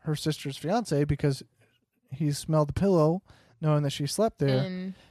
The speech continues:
Speaker 2: his room.
Speaker 1: Yeah, and she kept on, he kept on waking up not knowing where to find her, and I don't know why he didn't just go to that room.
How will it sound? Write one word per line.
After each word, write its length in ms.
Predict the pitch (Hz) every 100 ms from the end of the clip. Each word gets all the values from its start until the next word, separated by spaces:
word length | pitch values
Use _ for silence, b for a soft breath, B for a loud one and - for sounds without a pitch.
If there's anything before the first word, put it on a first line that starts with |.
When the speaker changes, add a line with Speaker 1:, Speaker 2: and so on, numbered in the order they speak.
| _
Speaker 2:
his 180 | 202 185
room. 240 | 190 - -
Speaker 1:
Yeah, 300 | 185 160 113
and 140 | 147 160
she 120 | 180
kept 220 | 180 196
on, 160 | 185 170
he 180 | 151 190
kept 200 | 214 185
on 240 | 165 156 147
waking 340 | 165 165 160
up 180 | 156 -
not 180 | 151 143
knowing 220 | 156 147
where 120 | 143
to 80 | 131
find 280 | 127 165 151
her, 120 | 127
and 160 | 120 139
I 80 | 139
don't 200 | 156 151
know 120 | 139
why 240 | 131 131
he 180 | 135 135
didn't 240 | 135 127 123
just 380 | 127 127 - - _ _ _ 147
go 180 | 143 135
to 80 |
that 200 | 127 120 113
room. 360 | 107 104 123